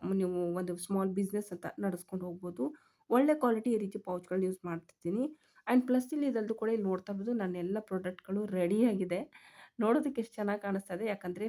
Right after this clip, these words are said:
ಫ್ಯಾಬ್ರಿಕ್ ಕ್ವಾಲಿಟಿ ಚೆನ್ನಾಗಿದೆ ಇಲ್ಲಿ ಮೇನ್. ಓಕೆ? So ಅದನ್ನ ಅಬ್ಸರ್ವ್ ಮಾಡಿ. And ಇಲ್ಲಿ ಇವಾಗ ಏನು ಮಾಡೋಣ ಅಂದ್ರೆ ಇದನ್ನ ಪ್ಯಾಕಿಂಗ್ ಮಾಡಬೇಕು. ಪ್ಯಾಕಿಂಗ್ ಮಾಡೋದಕ್ಕೆ ನೋಡ್ತಾ ಇರ್ಬೋದು ಸೈಜ್ ನಾನು ನಿಮಗೆ ತೋರಿಸ್ತಾ ಇದ್ದೀನಿ, ಎಲ್ ಶೇಪಿಂದಿದು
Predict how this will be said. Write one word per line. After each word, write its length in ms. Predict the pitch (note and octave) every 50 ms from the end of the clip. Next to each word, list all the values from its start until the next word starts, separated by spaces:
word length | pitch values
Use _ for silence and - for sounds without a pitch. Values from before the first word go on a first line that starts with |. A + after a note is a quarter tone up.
| A3 - -
ಫ್ಯಾಬ್ರಿಕ್ 500 | - E3 E3 F3 F#3 F#3+ A3+ A3+ A3+ - -
ಕ್ವಾಲಿಟಿ 460 | - F3 E3 E3+ F#3+ G#3 G3+ G3+ G3
ಚೆನ್ನಾಗಿದೆ 500 | F#3+ - - E3 E3 E3 E3 E3 E3+ E3+
ಇಲ್ಲಿ 180 | D#3+ E3 F3 E3+
ಮೇನ್. 220 | E3+ D#3+ E3 E3+ F3 - _ _ _ -
ಓಕೆ? 220 | F3+ - - G#3 G3+ - _ _ _ _ _ _
So 100 | - G3+
ಅದನ್ನ 220 | G3 F#3+ A3 A3+ G#3
ಅಬ್ಸರ್ವ್ 360 | F#3+ F#3+ - - F#3 F#3 F#3+
ಮಾಡಿ. 260 | F3 E3+ E3+ G3+ A#3+ C4 - _ _ _ _ _ _ -
And 200 | A3 A#3 A#3+ B3+
ಇಲ್ಲಿ 180 | C4 C4 C4+
ಇವಾಗ 220 | C4 B3 A#3 A3+ A3+
ಏನು 160 | A3+ A3 G#3
ಮಾಡೋಣ 260 | G3+ G3 F#3+ F#3 F3+
ಅಂದ್ರೆ 180 | F3+ F#3 G#3 G#3
ಇದನ್ನ 180 | G3 F#3 F#3+ F#3+
ಪ್ಯಾಕಿಂಗ್ 380 | - E3+ E3 D#3+ - F3 F3+ F3+
ಮಾಡಬೇಕು. 460 | F3 E3+ E3+ F3+ G3+ E3+ - - A#3+
ಪ್ಯಾಕಿಂಗ್ 520 | A#3+ _ G3+ G3 G3 - - C4 C4 C4 B3+
ಮಾಡೋದಕ್ಕೆ 600 | G#3+ G3 F#3+ F3+ F#3 F#3 - - G3 G3+ G3 - -
ನೋಡ್ತಾ 260 | F#3+ G3 G3 - G#3+
ಇರ್ಬೋದು 200 | G#3 G3+ A3 A3
ಸೈಜ್ 460 | G#3+ - G3 F3+ F#3 G3+ G3+ - G#3
ನಾನು 140 | G#3 F#3+ F3+
ನಿಮಗೆ 180 | F3 F3 E3+
ತೋರಿಸ್ತಾ 340 | F3 F3 E3+ F3 F3 - -
ಇದ್ದೀನಿ, 240 | F3+ E3+ F3 G3 G#3
ಎಲ್ 220 | G3 F3+ E3 F3
ಶೇಪಿಂದಿದು 600 | F3 - - F3 F3+ - F3 F3+ F3 E3+ - A#3+